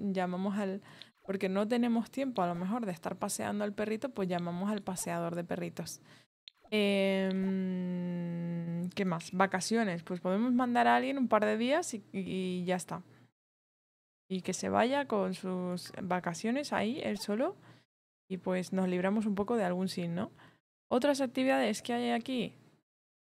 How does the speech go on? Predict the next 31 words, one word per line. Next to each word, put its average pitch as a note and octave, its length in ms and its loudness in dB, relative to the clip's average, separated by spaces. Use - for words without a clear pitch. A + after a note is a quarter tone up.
Y - 140 -2
hora C#4+ 260 6
de C4+ 80 4
ir C4+ 120 2
a D4+ 40 -2
la C#4+ 80 4
lavandería A3+ 380 4
a C#4+ 40 2
lavar A#3+ 220 6
ropa. F3+ 460 2
Pues F#3 180 -2
mira, E3+ 280 0
si G3+ 140 -2
no F#3+ 100 2
tienes F#3 160 4
lavandería F#3 560 2
en F3+ 80 -2
casa, F#3+ 380 0
es F3+ 80 0
una F3 180 0
buena F3 220 0
opción. F#3 380 -2
Irte F#3+ 280 2
a - 20 2
lavar F3+ 240 2
la F3+ 100 4
ropa F3+ 220 2
afuera, F#3 500 2
me F#3+ 140 -4
parece F3 260 -4
maravilloso. F3+ 640 -2